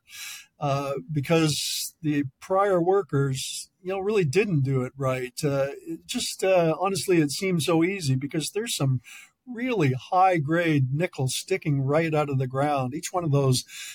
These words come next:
uh, yellow stars is a place where you can find nickel r-, laying right on surface. And some of the,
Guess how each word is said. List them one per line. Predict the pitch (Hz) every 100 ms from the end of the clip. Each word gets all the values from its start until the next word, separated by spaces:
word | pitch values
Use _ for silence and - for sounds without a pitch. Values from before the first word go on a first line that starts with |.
| - -
uh, | 143
yellow | 135 151 156 147 131
stars | - - 190 214 170 139
is | 127 135
a | 123
place | - 175 165 -
where | 147
you | 139
can | 156
find | 135 185 190 147
nickel | 170 160 131 131
r-, | 143 147
laying | 156 151 156 147
right | 143 151
on | 139 135
surface. | - 185 185 - 131 -
And | 135
some | - 240
of | 175
the, | 147 135